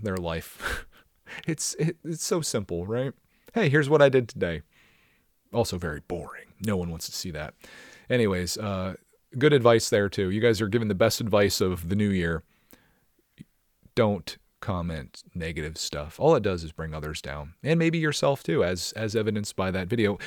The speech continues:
Funny thing about that channel, F D Signifier, their other video was actually recommended to me this week as well. The new one about, like, rappers or something like that, which I thought was, I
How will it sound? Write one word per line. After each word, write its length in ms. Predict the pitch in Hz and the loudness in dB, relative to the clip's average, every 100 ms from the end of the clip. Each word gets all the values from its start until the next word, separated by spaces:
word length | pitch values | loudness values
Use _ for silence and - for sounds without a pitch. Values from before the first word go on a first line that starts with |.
| - | 0
Funny 240 | 170 196 | 4 4
thing 160 | 185 180 | 4 4
about 320 | 151 151 139 | 6 6 6
that 220 | 135 117 | 4 4
channel, 320 | - 139 101 | 0 0 0
F 140 | 107 - | -2 -2
D 100 | 120 | -4
Signifier, 640 | - 127 135 139 139 156 - _ _ _ _ _ _ _ _ _ _ _ | -2 -4 -4 -2 0 -2 -6 _ _ _ _ _ _ _ _ _ _ _
their 500 | 120 110 135 143 131 - | -2 4 8 8 6 4
other 200 | 143 131 | 6 6
video 300 | 107 101 95 | 6 2 2
was 120 | 92 | 2
actually 260 | 110 110 104 | -2 -2 -2
recommended 520 | 101 104 104 95 85 | -2 -2 -2 -2 -4
to 60 | 85 | -4
me 120 | 82 | -6
this 200 | 87 - | -6 -8
week 180 | 82 80 | -10 -10
as 100 | 87 | -10
well. 300 | 87 76 78 | -10 -10 -8
The 100 | 98 | -4
new 140 | 98 | -2
one 140 | 95 85 | -2 -2
about, 240 | 78 147 | -4 -6
like, 160 | 80 - | -8 -6
rappers 440 | 78 175 - 143 | -4 -4 -6 -10
or 80 | 65 | -12
something 300 | - 76 76 | -14 -14 -14
like 180 | 69 - | -16 -16
that, 140 | 64 | -18
which 140 | 69 - | -16 -16
I 40 | |
thought 240 | - 76 | -14 -14
was, 260 | 76 90 - | -12 -12 -12
I 160 | - | -14